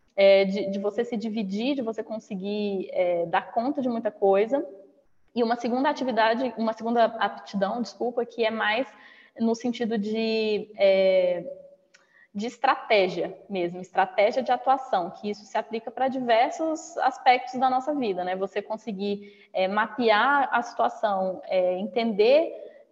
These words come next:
é, o, com, quando você deve agir com prontidão, entender o que não precisa da sua atuação imediata, eu acho que é uma habilidade importante que pode ser levada pra, inclusive, pro campo profissional, né? Então, você tem muita coisa acontecendo,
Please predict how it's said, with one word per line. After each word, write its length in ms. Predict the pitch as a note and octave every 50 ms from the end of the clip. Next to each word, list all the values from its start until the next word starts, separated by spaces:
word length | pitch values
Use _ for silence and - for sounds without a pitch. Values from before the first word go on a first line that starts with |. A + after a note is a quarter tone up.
| _ -
é, 440 | G#3 G#3 G#3 G3+ G3+ G3+ G3+ G3 F#3
o, 180 | F#3 F3+ G3+
com, 220 | G3 - A3+ A3 G#3 - -
quando 240 | - B3+ B3+ C#4 C#4
você 220 | B3+ A#3+ A#3 B3 A#3
deve 220 | A3+ A3+ A3+ A#3
agir 320 | A3+ A#3 G3+ G3+ G3 G#3
com 180 | G3+ - G#3+ G#3+
prontidão, 760 | - A3 A3 A3+ A3 C4 G#3+ G3+ G3 F#3 F3+ F3+ F3+ F3+ F#3
entender 580 | G#3+ A#3 - A#3+ A#3 A#3 A3 G#3 A3 A#3+ C4+ C#4+
o 60 | C4+
que 120 | - -
não 240 | C4 B3 C4 D4 C#4+
precisa 560 | C#4 C#4+ C#4 C4 C#4+ - - B3+ C#4 C#4+ D4+
da 140 | C4+ C4 B3
sua 220 | B3 - - B3+ A#3+
atuação 460 | A#3+ A#3+ B3 A#3+ A#3+ A#3 - A3+ G#3+
imediata, 720 | G#3+ A3 G#3+ G#3 G3+ F#3+ G3+ G3 F#3+ F#3+ G3 G3+ - G3+
eu 100 | G3+ G3+
acho 180 | G#3 G#3+ G#3 -
que 80 | A3+
é 80 | G#3+ G#3
uma 220 | F3+ G#3+ A3+ A3
habilidade 520 | A3 G#3+ G#3+ G#3+ A3+ G#3 G3+ G#3 G#3 G#3 A3
importante 560 | A3+ G#3+ A3 G#3+ G#3+ - G3+ G#3 - - A3
que 100 | - A#3
pode 300 | - - G#3+ G#3 G#3 G#3
ser 100 | - G#3+
levada 400 | G#3 G#3+ G#3 G#3+ G#3 G3+ G#3 G#3+
pra, 480 | - - G#3+ G#3 G#3 G3+ G3 F#3+ F#3 F3+
inclusive, 400 | G#3 G#3+ - A3 G#3 G#3+ G#3+ G#3+
pro 140 | G#3 - -
campo 260 | - - A3+ A3+ -
profissional, 600 | - A3+ A3+ A3+ - - B3 A#3 G#3+ F#3 E3+ E3
né? 140 | F3 F3 F3+
Então, 240 | F#3 F3+ - F#3+ F#3+
você 140 | F#3+ - F#3+
tem 180 | - G#3 G3+
muita 220 | G#3 G#3 G#3 A3+ A3
coisa 180 | - G#3+ G3+
acontecendo, 640 | G#3 - G#3+ G3+ G3+ G3+ - A3+ A3 A#3+ B3+ C4 C4+